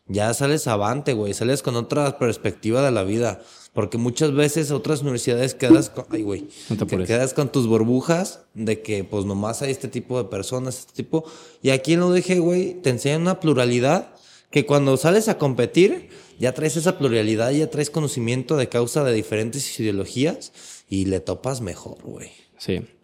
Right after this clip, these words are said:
Speaker 2: completamente, güey. Pues es que ni cómo decirte que sí o no, ¿no? O sea,
Speaker 1: Claro.
Speaker 2: cada quien, cada quien va a elegir, no elegir, cada quien va a ver qué onda con,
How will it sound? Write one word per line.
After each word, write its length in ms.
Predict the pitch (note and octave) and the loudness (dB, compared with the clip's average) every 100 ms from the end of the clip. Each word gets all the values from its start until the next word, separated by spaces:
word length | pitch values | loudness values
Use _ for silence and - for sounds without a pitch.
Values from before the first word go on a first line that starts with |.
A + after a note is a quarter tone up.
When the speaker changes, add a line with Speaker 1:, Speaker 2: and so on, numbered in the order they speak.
| _ | _
Speaker 2:
completamente, 600 | - A#2 A2+ A#2 G#2+ G2 F#2 | -6 -2 0 2 2 0 -2
güey. 120 | F2+ | -2
Pues 180 | - A2 | -4 -6
es 120 | G#2 | -2
que 440 | C#3+ B2+ F#2+ - _ - - - _ - | 0 0 0 -8 _ -20 -20 -20 _ -6
ni 120 | A#2 | -2
cómo 180 | A#2+ E3 | 2 2
decirte 260 | E3 D3 D3 | 2 0 -2
que 100 | B2+ | -2
sí 140 | - | 2
o 60 | B2+ | 2
no, 200 | A#2 G2+ | 2 0
¿no? 180 | G#2 A#2+ | 0 0
O 80 | B2+ | 0
sea, 440 | - G#2 G2+ G2+ G2 | 0 2 2 2 2
Speaker 1:
Claro. 80 | G2 | 2
Speaker 2:
cada 200 | A2+ C3 | 2 2
quien, 260 | G2+ C#3 C#3 | 2 0 2
cada 200 | C#3+ C#3+ | 2 2
quien 240 | D3+ D3 | 2 2
va 60 | D3 | 2
a 20 | |
elegir, 640 | D3 C3+ - C3+ C3 - - - | 2 0 0 0 0 -2 -8 -6
no 220 | C3 C#3 | 2 4
elegir, 360 | E3+ F3+ D#3 C#3+ | 6 4 0 0
cada 180 | D3 D#3 | 0 0
quien 180 | D#3+ D#3 | 0 2
va 60 | |
a 40 | D3 | 4
ver 140 | C#3+ | 2
qué 120 | C#3+ | 2
onda 180 | C#3 C3+ | 2 2
con, 420 | - A#2 G#2+ G2+ | 2 2 2 -2